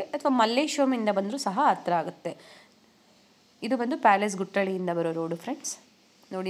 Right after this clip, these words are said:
ನಿಮಗೆ ಅಯೋಧ್ಯ ಸಾಗರ್ ಹೋಟೆಲ್ ಕಾಣಿಸ್ತಾ ಇದೆ, ಅದರ ಪಕ್ಕದಲ್ಲೇ ಶ್ರೀನಿವಾಸ್ ಬಾರ್ ಆ್ಯಂಡ್ ರೆಸ್ಟೋರೆಂಟ್, ಅದರ ಮುಂದೆನೇ ನಿಮಗೆ ಒಂದು ಅರಳಿ ಮರ ಕಾಣಿಸುತ್ತೆ, ಅದರ ಆಪೋಸಿಟ್ ರೋಡಲ್ಲೇ ಬರಬೇಕು. ನೋಡಿ ಇದು ಕಾಣಿಸ್ತಾ ಇರೋದು ನಿಮಗೆ ವೈಲಿಕಾವಲ್ ರೋಡು. ಇದೇ ರೋಡಲ್ಲೇ ಬಂದು ನೀವು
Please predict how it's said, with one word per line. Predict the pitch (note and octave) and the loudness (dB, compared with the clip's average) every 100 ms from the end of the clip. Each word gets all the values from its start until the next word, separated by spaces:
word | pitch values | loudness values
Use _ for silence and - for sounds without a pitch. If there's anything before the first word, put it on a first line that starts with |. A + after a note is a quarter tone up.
| F#3 | -6
ನಿಮಗೆ | F#3 B3+ - G3+ | -6 -6 -2 -2
ಅಯೋಧ್ಯ | G3 F#3+ G3 G3 | -2 -2 -2 0
ಸಾಗರ್ | F3+ F3 F3 F3 F3 | 0 0 -2 -4 -2
ಹೋಟೆಲ್ | F3+ G3 A#3+ F#3+ | -2 -2 -4 -2
ಕಾಣಿಸ್ತಾ | F3+ F#3 - F3+ F3+ | -2 -4 -6 -6 -6
ಇದೆ, | C#4 F#4+ - - _ - | -6 -8 -12 -20 _ -6
ಅದರ | A3+ B3 A3+ | -4 2 2
ಪಕ್ಕದಲ್ಲೇ | - A#3+ A#3+ D#4 | 2 0 0 -2
ಶ್ರೀನಿವಾಸ್ | B3 B3 A#3 G#3 F#3 | -2 0 0 2 2
ಬಾರ್ | F#3 F#3 | 2 2
ಆ್ಯಂಡ್ | F3 | -4
ರೆಸ್ಟೋರೆಂಟ್, | E3 - D#3+ D3 - | -6 -6 -8 -8 -8
ಅದರ | F3+ F#3+ G3 | -4 -4 -2
ಮುಂದೆನೇ | G#3 A#3+ C#4 C4+ A3+ | -4 0 2 2 0
ನಿಮಗೆ | G3 B3 B3 | 0 0 0
ಒಂದು | G#3+ E3 | 2 2
ಅರಳಿ | F3 B3+ C4 | 2 2 4
ಮರ | G#3+ G3+ F3+ | 4 2 0
ಕಾಣಿಸುತ್ತೆ, | F3 F3 G3 B3 | -2 -4 -2 0
ಅದರ | F#3+ - - G3 D4 | 0 -2 0 2 2
ಆಪೋಸಿಟ್ | D#4 D4+ C4 C4+ G#3+ | 2 0 0 0 0
ರೋಡಲ್ಲೇ | G3+ G3 A3 G3 | 0 0 0 -2
ಬರಬೇಕು. | E3+ E3+ E3+ F3+ - - - - - - - - G#3+ | -2 -4 -6 -10 -10 -20 -20 -20 -20 -20 -20 -6 -4
ನೋಡಿ | G3+ G3+ | -2 -2
ಇದು | A3 C4+ | -2 0
ಕಾಣಿಸ್ತಾ | A3 G#3+ G#3 F#3+ | 0 0 0 0
ಇರೋದು | F#3 F#3 | 0 -2
ನಿಮಗೆ | F#3 F#3 B3+ F#4 - - _ _ _ _ _ _ _ _ _ - G#3+ | -4 -4 -4 -4 -8 -20 _ _ _ _ _ _ _ _ _ 2 4
ವೈಲಿಕಾವಲ್ | A3+ B3+ B3+ G#3 G3 F3+ F3+ | 6 4 6 6 6 4 2
ರೋಡು. | E3+ F#3+ | 0 0
ಇದೇ | G3 B3+ D#4 D4 | 0 2 2 4
ರೋಡಲ್ಲೇ | A#3 G3+ G3 F3+ | 2 2 0 0
ಬಂದು | F3 F#3 F#3 | 0 0 -2
ನೀವು | F3 | -4